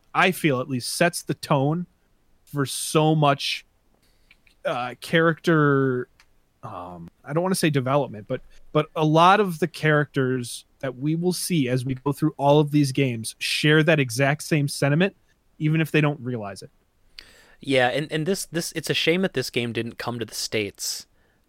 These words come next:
Speaker 2: until the
Speaker 1: Two thousand six?
Speaker 2: Uh, yeah, well, it would have been, it would have been the P S three
Speaker 1: Subsistence.
Speaker 2: version of Subsistence, yeah.
Speaker 1: No,
Speaker 2: And s-,
Speaker 1: P S two version of
Speaker 2: P S two
Speaker 1: Subsistence,
Speaker 2: version,
Speaker 1: it was on.
Speaker 2: excuse me, yeah. And so that, like, 'cause this game,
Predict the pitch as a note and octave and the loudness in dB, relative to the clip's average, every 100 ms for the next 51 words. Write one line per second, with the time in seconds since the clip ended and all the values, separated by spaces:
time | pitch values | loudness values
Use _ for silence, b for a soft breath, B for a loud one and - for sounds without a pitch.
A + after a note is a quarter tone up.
0 | - B2 - - A#2 G#2 G2+ F#2+ _ _ | -6 -6 -4 -2 0 2 0 -2 _ _
1 | _ _ _ - C3 B2+ A2 A2+ A2 - | _ _ _ -18 0 2 2 0 -10 -12
2 | - - - - - - - _ - C#3+ | -12 -12 -14 -16 -16 -20 -20 _ 0 4
3 | C#3 C3+ - E3+ F3 D#3+ E3+ E3+ E3+ G3 | 4 2 0 4 4 4 0 2 2 2
4 | F#3 E3+ D#3 D3 C#3+ D#3 D#3+ D3 B2+ C3+ | 2 0 0 -4 -2 0 0 -2 -2 -4
5 | C#3+ C3+ C3 A#2 A#2 C3 A#2+ A#2 G#2+ - | 0 0 0 -4 -2 0 -2 -4 -8 -8
6 | G#2+ - A#2 - - F#2+ A#2+ G2 - B | -6 -6 -6 -8 -10 -8 -2 -2 -4 B
7 | B B C#3+ C#3 D3+ - G#3+ C#3 A#2 A2+ | B B 0 4 2 2 -4 -4 -8 -10
8 | A2 B2 C#3+ A#2+ E3 A#2+ G#2 G2+ - A#2+ | -8 -2 -2 0 0 0 -4 -6 -6 -6
9 | G2 F#2+ G2 - _ - C#3 C3+ - C3 | -6 -6 -6 -8 _ -2 -2 0 0 4
10 | B2 B2 _ b b b b - C3+ C#3 | 4 2 _ b b b b 2 4 4
11 | - _ _ _ _ _ - C3 A#2 - | 0 _ _ _ _ _ -4 -2 -2 -6
12 | - D#3 C3 G#3 - D3+ C#3+ B2+ A#2+ | -8 -6 -2 -4 -2 -2 -2 -2 -8